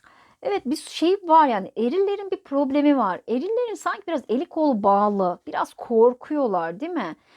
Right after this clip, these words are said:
Öyle hissettim. Ama şunu çok net söyleyebilirim ki gerçekten size karşı sevgileri var ve sizi unutamayacaklarını biliyorlar. Peki dişilerimiz ne diyor? "İçimdeki çocuk ve ben sana öyle alıştık ki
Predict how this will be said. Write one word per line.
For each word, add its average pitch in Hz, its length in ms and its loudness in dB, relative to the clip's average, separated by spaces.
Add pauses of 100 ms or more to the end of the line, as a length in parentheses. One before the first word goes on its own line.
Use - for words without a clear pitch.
(200)
Öyle 330 320 0
hissettim. 175 840 -12 (360)
Ama 370 380 4 (340)
şunu - 220 -16
çok 359 280 -6
net 349 160 -10
söyleyebilirim 294 500 -2
ki 226 140 -10
gerçekten 254 680 -2
size 208 340 -6
karşı 185 360 -10
sevgileri 180 580 -6
var 339 180 2
ve 302 80 -6
sizi 294 260 -8
unutamayacaklarını 240 1200 -2
biliyorlar. 190 520 -6 (840)
Peki 339 320 -6
dişilerimiz 311 760 -2
ne 330 200 -2
diyor? 202 300 -2 (1400)
"İçimdeki 359 760 -4
çocuk 330 440 -4
ve 262 140 2
ben 226 140 2
sana 262 340 -4
öyle 311 260 0
alıştık 240 520 -6
ki 196 260 -4